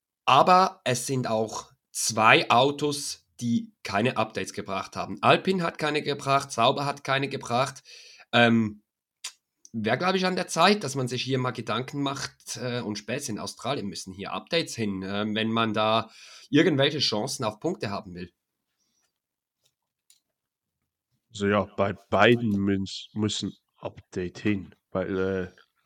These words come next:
Speaker 2: das ist ja von Leistung zu sprechen auf der Strecke, ist ja schon fast, fast zu hoch gegriffen. Ähm, das war,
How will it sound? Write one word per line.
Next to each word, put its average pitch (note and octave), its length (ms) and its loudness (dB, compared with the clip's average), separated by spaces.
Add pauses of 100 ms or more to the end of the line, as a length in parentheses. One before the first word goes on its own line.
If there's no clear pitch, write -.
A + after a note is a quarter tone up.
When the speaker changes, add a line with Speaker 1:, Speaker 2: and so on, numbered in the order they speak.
(140)
Speaker 2:
das - 180 -10
ist - 160 -8
ja F#2 220 -2 (440)
von G#2+ 180 -6
Leistung A#2 380 -2
zu - 120 -4
sprechen B2+ 400 -2
auf A2+ 120 -2
der A2+ 120 -4
Strecke, - 340 -6
ist G#2 120 -6
ja G#2+ 100 -2
schon G#2 160 -10
fast, - 300 -8 (220)
fast - 360 -2
zu G#2+ 160 -4
hoch C#3+ 200 0
gegriffen. G#2 480 -8 (880)
Ähm, G2+ 760 2 (380)
das - 200 -12
war, G2 180 -2